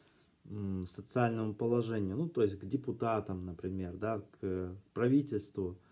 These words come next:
Вы сделайте что-то полезное для страны. Сделайте действительно что-то толковое, чтобы, наверное, молодым людям,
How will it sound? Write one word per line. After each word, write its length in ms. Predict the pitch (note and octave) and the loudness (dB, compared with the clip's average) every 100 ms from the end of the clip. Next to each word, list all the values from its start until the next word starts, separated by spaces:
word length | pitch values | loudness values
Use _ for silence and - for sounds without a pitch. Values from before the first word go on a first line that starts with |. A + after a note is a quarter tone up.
| _ _ _ _ _ _ - | _ _ _ _ _ _ 0
Вы 160 | B2+ | 4
сделайте 500 | E3+ F#3 B3 G#3 - | 6 6 10 10 8
что-то 340 | A#2+ - D3+ B2+ | 0 2 2 2
полезное 800 | B2 C3+ D3 C3 A2 G2 F2+ F2+ | 4 6 8 6 6 0 0 -2
для 420 | G2+ A2+ G#2 F2+ | -2 2 2 0
страны. 680 | - - A2 G#2+ G#2+ F2 E2+ _ _ _ _ _ _ _ - | -4 -4 -2 0 0 -2 -6 _ _ _ _ _ _ _ -10
Сделайте 520 | A2 B2 A3+ G3 D3+ | -2 8 10 10 6
действительно 720 | A#2+ C3 - F#3 - C3+ A#2+ | 0 -2 -2 -2 4 6 6
что-то 340 | G#2+ - C#3+ - | 2 2 0 2
толковое, 880 | - C3+ C3+ D#3+ C3+ G#2 G2 E2+ - _ _ | 6 6 6 8 8 8 2 -2 -10 _ _
чтобы, 640 | - - B2 C3 B2 G#2 - - - | -8 2 6 8 6 4 -2 -12 -2
наверное, 720 | B2+ C3 C#3+ C3 A#2+ A2+ G#2 | 2 6 6 6 4 4 2
молодым 520 | B2 C#3 C#3 C#3+ A2+ | 4 6 6 6 4
людям, 640 | G#2+ C3 B2+ A#2 G#2 F#2+ | 6 6 6 4 0 0